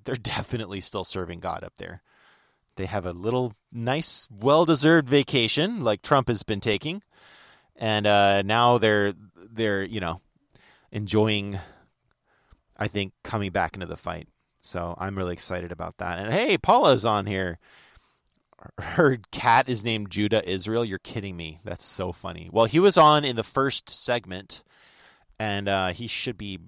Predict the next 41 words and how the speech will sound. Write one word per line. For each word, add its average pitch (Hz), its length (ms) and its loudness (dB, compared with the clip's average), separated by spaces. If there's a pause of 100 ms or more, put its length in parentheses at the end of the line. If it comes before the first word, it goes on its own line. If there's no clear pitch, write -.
(240)
back 98 260 -6
soon. 92 380 -4
Within 87 200 -10
the 92 120 -4
week 92 200 -6
or 98 60 -4
two, 95 180 -6
he 95 140 -8
will 92 140 -6
be 87 120 -10
back. 76 320 -12
So, 87 300 -8 (1120)
and 104 240 -6
I 101 80 0
hope 180 180 0
to 180 120 0
do 165 160 2
another 147 260 0
show 147 180 0
with 131 140 0
Paula 143 320 0
soon, 101 260 -2
too. 110 200 -4
I 92 80 0
really, 113 280 -6
really, 107 640 -4 (440)
uh, 90 440 -4
love 104 800 -2
her - 260 -6
spirit, 107 500 -4
her 95 160 -6
heart, 101 640 -2 (220)
her, 95 420 -4 (560)
the 98 80 -10
purity 120 420 2
that 107 160 4
she - 140 -2
walks 104 340 0
in, 98 320 -6
and 90 460 -10
also 92 640 -2